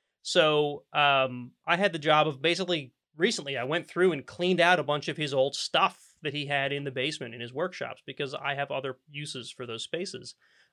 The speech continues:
um, similar uses, but whatever. The number of motors from washing machines that I found in the basement was like, "Why? Why did he keep these things?" Well, it's because he lived through the Great Depression, and he always thought, "I might have a use for this later,"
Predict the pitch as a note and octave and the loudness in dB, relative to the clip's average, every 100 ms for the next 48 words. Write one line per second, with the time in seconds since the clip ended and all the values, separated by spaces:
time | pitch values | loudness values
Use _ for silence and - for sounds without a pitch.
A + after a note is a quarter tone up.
0 | - A#2+ A2 G#2+ A2+ - A#3 E3 A#2 A2 | -8 -6 -6 -10 -8 -2 0 0 -2 -8
1 | - F#3 F3+ D3 C3+ A#2 A2 _ _ _ | -12 -10 -8 -6 -4 -4 -8 _ _ _
2 | _ E3 F#3 C#4 D#4 D4 - _ _ - | _ 0 4 4 4 2 -2 _ _ 2
3 | E3 D#3+ D3 - _ D#3 D3 A3+ E3+ B2+ | 4 4 2 -8 _ -4 2 4 2 0
4 | A#2 - - _ _ - D#3 D#3 D#3 D#3 | -2 -2 -4 _ _ 0 2 2 0 -4
5 | D3+ C#3 F#3 F#3+ D#3 C#3 C#3+ A2+ G#2+ - | -2 4 4 4 -2 -4 -4 -4 -8 -14
6 | - - _ _ _ - C#3 C3+ D3+ B2+ | -16 -18 _ _ _ -2 0 0 0 -2
7 | A2+ G2+ G#2+ _ _ _ D#3 D3+ D3+ D#3 | -4 -10 -18 _ _ _ -6 -4 -2 -2
8 | D3+ A#2+ - _ _ _ _ _ _ _ | -4 -10 -16 _ _ _ _ _ _ _
9 | - D#3 D3 E3 D#3+ - _ _ _ _ | -8 -4 4 4 4 -2 _ _ _ _
10 | _ _ - F#3+ D4 - - - D3+ C4+ | _ _ 0 4 6 4 -4 -2 0 2
11 | C4+ D4 D4+ C4+ - B2+ A2+ F#3 F#3 F3+ | -2 -8 -8 -8 -6 -6 4 6 8 6
12 | F3 - - D#3 G#3 G#3+ C#3+ C#3+ C#3+ C3+ | -2 -8 -10 -2 4 4 2 -2 -6 -6
13 | C3 B2 A2+ _ B2 B2 G3 E3 F#3 C4 | -8 -8 -10 _ -8 -6 -6 -6 0 4
14 | A3+ G3+ - E3 D3+ D3 F3+ A#3 G#3 D#3+ | 6 4 4 4 4 4 2 4 2 0
15 | F3 G#3+ - D3 C#3 C#3+ B2+ C3+ C3+ - | -2 -4 -4 -4 -4 -4 -4 -4 -4 -12